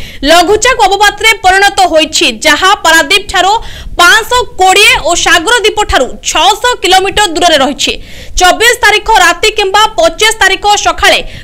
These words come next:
ଭିତରକନିକା ଧାମରା ମଧ୍ୟରେ ବାତ୍ୟା ଲ୍ୟାଣ୍ଡଫର୍ମ କରିବାର ସମ୍ଭାବନା ରହିଛି। ବାତ୍ୟା ସ୍ଥଳଭାଗ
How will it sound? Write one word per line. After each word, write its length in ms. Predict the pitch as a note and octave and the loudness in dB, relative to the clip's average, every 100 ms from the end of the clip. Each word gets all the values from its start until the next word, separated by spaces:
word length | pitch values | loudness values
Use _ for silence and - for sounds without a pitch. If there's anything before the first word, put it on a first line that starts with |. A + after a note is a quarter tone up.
| - | -2
ଭିତରକନିକା 800 | F4 F4 A#4+ A#4+ G4 G4 G4+ G#4+ | -2 0 0 2 0 0 0 0
ଧାମରା 420 | F4+ E4 F4 G4+ F#4+ | 0 -2 2 2 2
ମଧ୍ୟରେ 420 | E4 C#4 F#4+ G4+ | 0 0 0 0
ବାତ୍ୟା 420 | D#4+ D4+ - F4 G4 G#4 - - | 0 -2 0 2 2 -2 -10 -2
ଲ୍ୟାଣ୍ଡଫର୍ମ 540 | D#4 F4 F4+ F4 A#4+ | 2 2 0 -2 -4
କରିବାର 440 | A4+ F4 F4+ F#4+ G#4+ | 0 0 2 2 2
ସମ୍ଭାବନା 500 | G#4 D4+ F4+ F4+ D4+ | 0 -2 -2 0 0
ରହିଛି। 340 | A#3+ A#3 - - - - - | -2 -4 -6 -6 -8 -10 0
ବାତ୍ୟା 440 | E4 F4 G#4+ A#4+ | 0 2 2 0
ସ୍ଥଳଭାଗ 500 | - E4+ F4+ F#4+ G4 | 0 2 2 4 2